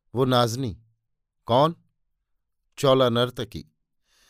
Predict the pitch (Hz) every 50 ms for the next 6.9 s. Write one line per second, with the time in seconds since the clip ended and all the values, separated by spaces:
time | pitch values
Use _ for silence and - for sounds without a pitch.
0 | _ _ _ _ _ - 113 139 151 170 180 165 180 170 170 160 160 156 180 160
1 | 143 139 135 139 147 160 147 147 143 131 123 147 143 139 143 131 - - 131 127
2 | 120 123 123 107 117 135 131 - 139 123 120 135 127 - 135 120 - 131 120 117
3 | - - _ _ _ _ _ _ _ _ _ _ _ _ _ _ _ - 120 127
4 | 127 139 151 147 151 143 139 - 151 120 123 127 147 - - 160 - 160 160 175
5 | 190 190 175 143 - - - - _ _ _ _ _ _ _ _ _ _ _ _
6 | _ _ _ _ _ _ _ _ _ 110 110 151 165 139 110 - -